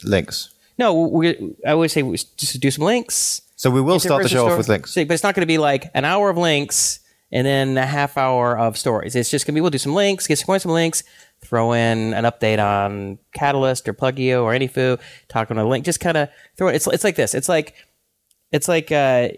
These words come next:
Speaker 2: this, like, uh, X-Files, right? The X-Files has, you, you know, well, it's over now, but it used to have two types of shows.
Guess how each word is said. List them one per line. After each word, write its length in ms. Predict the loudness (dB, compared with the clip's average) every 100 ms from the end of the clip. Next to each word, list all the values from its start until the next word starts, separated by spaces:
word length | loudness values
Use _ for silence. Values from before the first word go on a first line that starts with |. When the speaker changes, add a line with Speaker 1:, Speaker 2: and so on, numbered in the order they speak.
| -14 -14
Speaker 2:
this, 320 | -2 -2 0
like, 360 | 0 0 0 0
uh, 200 | 0 0
X-Files, 640 | 0 -2 -2 -4 -6 -14 -16 _
right? 200 | -2 -2
The 120 | 0
X-Files 680 | 0 -2 0 2 2 0 -4 -10 _ _ _ _ _
has, 680 | 0 2 2 2 -2 -6 -10 -10
you, 200 | -8 -4
you 100 | -2
know, 60 | 0
well, 140 | 0
it's 80 | 0
over 160 | -2
now, 200 | 0 0
but 140 | 0 0
it 60 |
used 180 | 0 -2
to 80 | -2
have 360 | 0 0 -2 -6 _ _
two 140 | -4 -4
types 360 | -2 -2 0
of 160 | -2 -2
shows. 480 | -2 -2 -2 -8